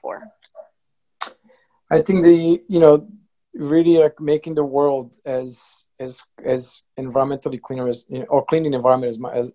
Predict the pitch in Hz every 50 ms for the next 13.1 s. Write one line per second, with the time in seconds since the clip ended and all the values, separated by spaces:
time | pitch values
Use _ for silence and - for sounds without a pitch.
0 | - 131 123 120 113 - - _ - 127 120 117 127 120 113 - 120 - - -
1 | 113 110 110 - - 110 - - _ _ _ _ _ _ _ _ _ _ _ _
2 | _ _ _ _ _ _ _ - 110 113 117 117 117 117 117 - _ - 135 120
3 | 123 127 127 131 135 131 131 139 135 127 120 120 123 123 123 120 113 117 - -
4 | _ - - - _ _ _ _ _ _ _ _ - 123 120 120 120 117 117 117
5 | 117 117 - - - 143 127 120 113 120 131 135 131 127 120 113 120 127 117 117
6 | 117 120 120 120 113 113 117 117 117 - - 127 123 120 - - - 117 107 -
7 | - 117 113 113 113 - - - 117 113 110 110 107 110 110 - _ _ - 120
8 | 113 110 - _ _ _ - 117 123 131 123 117 127 123 120 120 120 120 120 120
9 | 120 120 120 120 120 120 123 - - _ - 117 113 113 - - 127 120 - 123
10 | 117 - - 117 117 113 113 - 120 117 113 113 113 107 104 104 - - - _
11 | _ _ _ _ _ _ _ _ _ _ _ _ - 104 104 - 131 127 127 117
12 | 107 110 120 120 120 117 117 113 113 - 117 110 107 110 - - - 110 104 104
13 | -